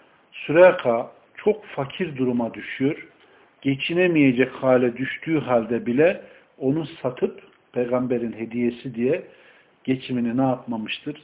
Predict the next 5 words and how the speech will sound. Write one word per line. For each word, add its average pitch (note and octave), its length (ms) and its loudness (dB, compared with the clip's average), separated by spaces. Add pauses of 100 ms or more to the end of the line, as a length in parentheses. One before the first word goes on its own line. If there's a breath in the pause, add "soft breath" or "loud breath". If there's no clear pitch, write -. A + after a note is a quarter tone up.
(140)
Sağlamamıştır. B2 840 -8 (380 soft breath)
Fakirlik C3 680 -4
içinde B2 560 -6 (180)
vefat G2+ 400 -12
etmiştir. G#2+ 580 -10